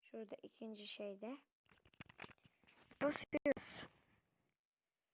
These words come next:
Bu uygulama, evet, YouTube ya da internetten değil. Evet arkadaşlar, girdik. Burada bir i butonu var gördüğünüz gibi.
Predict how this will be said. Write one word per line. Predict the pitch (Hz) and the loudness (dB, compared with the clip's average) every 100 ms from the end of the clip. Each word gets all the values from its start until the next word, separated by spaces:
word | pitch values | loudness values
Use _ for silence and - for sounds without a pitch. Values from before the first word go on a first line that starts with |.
| _ - - _ _ _ _ _ _ _ _ _ 240 | _ -10 -10 _ _ _ _ _ _ _ _ _ 6
Bu | 269 285 | 10 12
uygulama, | 262 220 226 214 226 - | 10 10 8 8 6 4
evet, | - 247 233 - | 6 8 6 6
YouTube | 247 - 226 247 | 4 4 4 6
ya | 240 | 8
da | 226 | 8
internetten | 240 214 - 233 220 - 226 214 | 6 6 6 6 4 4 4 6
değil. | 220 220 220 - - - - - - - - _ _ _ _ - _ _ _ _ _ _ _ _ _ - - _ - - - | 6 6 4 0 -6 -10 -14 -16 -18 -20 -20 _ _ _ _ -20 _ _ _ _ _ _ _ _ _ -20 -20 _ -8 -8 -6
Evet | 254 - | -6 0
arkadaşlar, | 208 208 202 196 - 190 | 0 0 4 6 6 4
girdik. | 202 254 240 233 254 - - - _ - - - - _ _ - 339 | 4 6 6 4 4 4 4 0 _ -20 -20 -20 -20 _ _ 4 10
Burada | 370 247 277 311 - - | 10 10 6 2 -4 -4
bir | 277 - _ | -4 -6 _
i | 285 285 240 | 4 6 6
butonu | 240 - 220 214 | 4 4 4 6
var | 202 226 - | 4 2 4
gördüğünüz | 226 208 208 202 190 | 6 8 6 6 4
gibi. | 196 208 - | 4 4 2